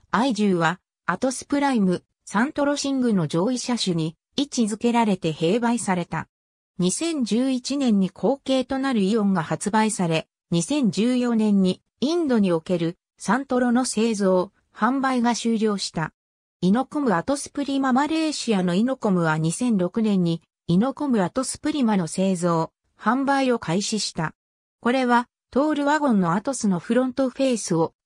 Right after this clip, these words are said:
フェイスリフト後のアトスプライムと同様にしたものである。二千十八年、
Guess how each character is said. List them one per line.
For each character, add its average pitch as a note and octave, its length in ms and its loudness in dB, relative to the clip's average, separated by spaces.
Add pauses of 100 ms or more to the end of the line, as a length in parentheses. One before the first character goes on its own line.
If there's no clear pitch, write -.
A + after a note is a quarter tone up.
フ A3 80 0
ェ A#3+ 80 4
イ D4+ 40 -2
ス C#4+ 140 -4
リ D4 100 -4
フ - 140 -16
ト C4+ 100 -4
後 B3+ 140 0
の F#3 160 2
ア E3 40 -4
ト B3 140 -4
ス - 140 -8
プ C#4+ 140 -2
ラ C#4+ 100 2
イ C4 80 2
ム G#3 140 0
と D#3 140 -2
同 D#3+ 220 2
様 C4 220 -2
に C4 120 -2
し - 120 -6
た C#4 100 -4
も C4+ 140 -2
の C4+ 100 -2
で G#3+ 160 0
あ D3+ 100 -2
る。 C3+ 200 -6 (480)
二 F#3+ 100 0
千 D#4+ 320 -2
十 A3+ 220 0
八 A#3+ 340 -6
年、 E3+ 280 0